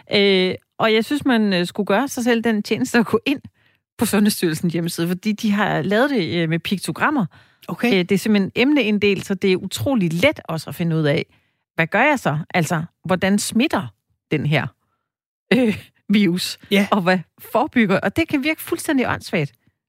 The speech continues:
Speaker 1: fordi det ved vi jo godt.
Speaker 2: Ja,
Speaker 1: Jamen,
Speaker 2: det,
Speaker 1: det ved
Speaker 2: det
Speaker 1: vi
Speaker 2: ved
Speaker 1: jo
Speaker 2: vi
Speaker 1: ikke.
Speaker 2: godt. Det har vi hørt før.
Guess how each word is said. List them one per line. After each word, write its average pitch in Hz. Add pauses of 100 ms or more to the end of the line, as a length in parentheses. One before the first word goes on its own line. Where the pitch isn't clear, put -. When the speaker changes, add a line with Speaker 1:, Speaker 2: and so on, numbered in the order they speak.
(120)
Speaker 1:
fordi -
det 165
ved 214
vi 170
jo 147
godt. 156
Speaker 2:
Ja, 175
Speaker 1:
Jamen, 202
Speaker 2:
det, -
Speaker 1:
det -
ved 190
Speaker 2:
det 202
Speaker 1:
vi 247
Speaker 2:
ved 208
Speaker 1:
jo -
Speaker 2:
vi 147
Speaker 1:
ikke. 139
Speaker 2:
godt. 135 (280)
Det 170
har 170
vi 151
hørt 143
før. 120